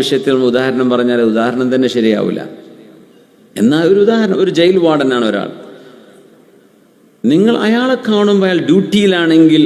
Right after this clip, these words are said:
ഒരു കാഴ്ച വേറെയാണ്. അതേ മനുഷ്യൻ്റെ മോളെ കല്യാണത്തിന് നിങ്ങൾ ചെല്ലുമ്പോൾ ആ മനുഷ്യനെ കാണുമ്പോൾ ആ ആളല്ലത്. ആണോ? ഒരാളുടെ ഡ്യൂട്ടിയിലുള്ള സമയത്തെ പോലെയാണോ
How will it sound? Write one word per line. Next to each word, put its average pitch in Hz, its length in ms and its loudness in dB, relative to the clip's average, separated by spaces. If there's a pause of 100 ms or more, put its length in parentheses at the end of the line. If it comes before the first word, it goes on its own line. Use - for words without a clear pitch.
(120)
ഒരു 135 180 2
കാഴ്ച 120 260 -4 (140)
വേറെയാണ്. 110 460 -2 (500)
അതേ - 180 0 (180)
മനുഷ്യൻ്റെ 185 460 0
മോളെ 170 220 0
കല്യാണത്തിന് 165 460 0
നിങ്ങൾ 160 220 2
ചെല്ലുമ്പോൾ 143 420 0
ആ - 20 0 (100)
മനുഷ്യനെ 127 400 -2
കാണുമ്പോൾ 123 460 2 (140)
ആ 123 40 -4 (120)
ആളല്ലത്. 117 460 -4 (920)
ആണോ? 104 140 -6 (280)
ഒരാളുടെ 120 360 -2
ഡ്യൂട്ടിയിലുള്ള 143 520 0
സമയത്തെ 143 380 -2
പോലെയാണോ 143 420 0